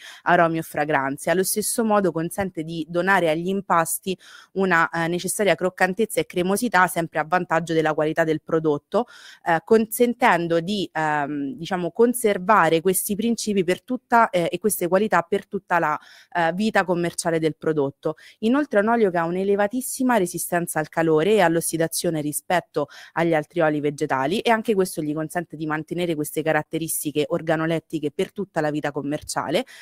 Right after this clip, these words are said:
e, eh, ha, eh, vantaggio anche di una riduzione dell'utilizzo di altri conservanti, quindi da un punto di vista nutrizionale e, eh, qualitativo del prodotto si ha una resa decisamente molto elevata. Da un punto di vista nutrizionale,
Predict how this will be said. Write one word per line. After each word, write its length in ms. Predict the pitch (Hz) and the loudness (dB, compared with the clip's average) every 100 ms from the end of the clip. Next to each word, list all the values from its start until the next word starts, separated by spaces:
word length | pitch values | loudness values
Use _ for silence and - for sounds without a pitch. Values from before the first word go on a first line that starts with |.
| - - - | -20 -12 4
e, 240 | 349 208 | 4 4
eh, 360 | - 165 156 - - | 2 2 2 0 2
ha, 280 | 208 180 - | 6 6 4
eh, 180 | 165 160 | 0 2
vantaggio 640 | 220 262 262 190 180 185 190 | 4 4 4 2 4 4 4
anche 320 | 170 - 190 | 4 2 -2
di 120 | 185 | 0
una 160 | 175 170 | 0 2
riduzione 720 | 196 220 - - 202 202 208 | 2 0 -4 0 2 4 2
dell'utilizzo 720 | 175 180 185 196 185 170 185 | 2 2 0 0 0 2 0
di 260 | 170 175 - | 0 -2 0
altri 340 | 170 - - | 0 0 -2
conservanti, 880 | 160 156 147 147 170 147 143 - 139 - - | -2 -4 -6 0 2 2 0 -4 -6 -8 -14
quindi 180 | - 170 | -4 0
da 80 | 156 | 0
un 60 | 165 | -2
punto 260 | 226 214 | -2 -2
di 100 | 185 | -2
vista 260 | 196 - 175 | -2 -2 -2
nutrizionale 920 | 170 175 170 - 175 190 151 151 - | -2 -4 -6 -2 2 4 4 2 2
e, 260 | 220 190 - | 0 0 -2
eh, 400 | 151 147 143 139 | -4 -2 -4 -2
qualitativo 640 | - 185 190 185 220 175 | 4 4 4 0 2 2
del 160 | 165 170 | 2 2
prodotto 480 | 226 190 175 - 165 | 0 2 0 0 -4
si 160 | - | 2
ha 140 | 160 156 | 4 4
una 180 | 170 160 | 2 0
resa 320 | 147 151 143 - - _ | 0 -2 -4 -6 -20 _
decisamente 580 | 175 170 175 180 180 170 | -2 0 0 -2 -2 -4
molto 260 | 160 - 156 | -4 -4 -2
elevata. 460 | 147 123 131 131 180 | 0 -2 -2 -6 0
Da 100 | 208 | 0
un 100 | 240 | 2
punto 240 | 320 220 | -2 -2
di 100 | 196 | -2
vista 240 | 202 - 170 | -4 -4 -4
nutrizionale, 880 | 170 190 185 - 226 170 165 196 | -2 -6 -6 -2 2 4 4 2